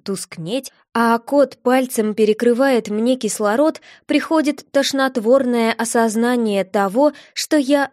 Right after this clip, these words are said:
ошибалась на его счёт. Он сказал, что он получил задание от принцессы. Принцессу посадили в тюрьму,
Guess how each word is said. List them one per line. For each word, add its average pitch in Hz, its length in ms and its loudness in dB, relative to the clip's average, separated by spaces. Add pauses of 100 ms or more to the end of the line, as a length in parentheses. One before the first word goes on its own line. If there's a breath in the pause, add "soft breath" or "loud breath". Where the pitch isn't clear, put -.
ошибалась 247 920 -4
на 214 180 0
его 196 320 -4
счёт. - 500 -4 (680 loud breath)
Он 349 200 0
сказал, 285 500 -2 (140 loud breath)
что - 260 0
он 269 200 -2
получил 240 640 -4
задание 226 800 -2
от 233 180 -10
принцессы. 247 800 -8 (280)
Принцессу 185 720 -4 (200 soft breath)
посадили 190 640 -4
в 208 100 -16
тюрьму, 254 560 -6